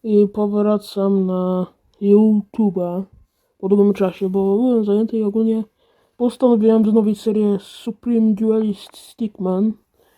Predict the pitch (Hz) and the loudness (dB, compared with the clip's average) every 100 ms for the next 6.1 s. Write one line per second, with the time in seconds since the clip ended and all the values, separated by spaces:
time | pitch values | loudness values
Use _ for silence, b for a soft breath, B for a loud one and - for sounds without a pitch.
0 | _ _ 202 208 214 208 208 202 185 180 | _ _ 2 4 2 2 2 2 0 -2
1 | 214 - 247 233 214 226 202 208 - 226 | -6 -6 -2 0 2 0 0 -4 -2 0
2 | 208 214 208 _ _ _ _ _ _ _ | 0 -2 -4 _ _ _ _ _ _ _
3 | _ _ 190 214 220 214 196 180 185 190 | _ _ 0 2 4 2 -2 -8 -6 -4
4 | 208 214 202 202 196 226 226 233 233 247 | -2 -2 -2 -2 -4 -4 -2 0 0 2
5 | 233 196 190 190 196 196 190 202 - 190 | 2 0 0 0 0 0 0 -2 -4 -10